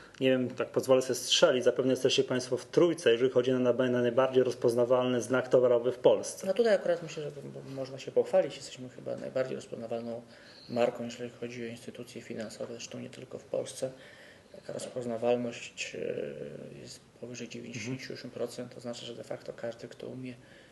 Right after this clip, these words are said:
Speaker 2: czytać i pisać, to wie, co to jest P Z U i
Speaker 1: Dokładnie.
Speaker 2: słyszy o P Z U. To niewątpliwie pomaga w takiej sytuacji
Speaker 1: Mhm.
Speaker 2: i na pewno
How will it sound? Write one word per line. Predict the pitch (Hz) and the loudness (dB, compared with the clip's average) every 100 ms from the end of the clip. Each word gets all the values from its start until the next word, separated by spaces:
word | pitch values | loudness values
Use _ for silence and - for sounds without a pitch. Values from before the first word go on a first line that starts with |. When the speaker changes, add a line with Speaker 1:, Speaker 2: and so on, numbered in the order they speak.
| - _ - | -20 _ -16
Speaker 2:
czytać | - 123 120 | -6 -4 -4
i | 120 | -8
pisać, | - - 120 120 - - - | -14 -6 -4 -4 -8 -12 -12
to | 120 | -8
wie, | 120 | -8
co | 120 120 | -8 -10
to | 117 | -8
jest | 117 - | -10 -10
P | 113 | -12
Z | |
U | 120 | -10
i | |
Speaker 1:
Dokładnie. | - 123 113 | -8 -8 -6
Speaker 2:
słyszy | - 113 120 | -6 -4 -4
o | |
P | - | -4
Z | 117 113 131 | -4 -4 -2
U. | 220 - - - - 262 254 - | -4 -4 -16 -20 -16 -14 -14 -14
To | - | -4
niewątpliwie | 196 180 196 165 156 156 | -2 0 -2 -4 -2 -2
pomaga | 156 226 302 - 110 | -2 2 2 2 0
w | |
takiej | - 113 - | -4 -10 -12
sytuacji | 123 - 120 113 135 127 | -12 -2 2 2 -2 -8
Speaker 1:
Mhm. | 123 131 | -8 -8
Speaker 2:
i | |
na | 127 | -8
pewno | 127 123 123 | -8 -6 -8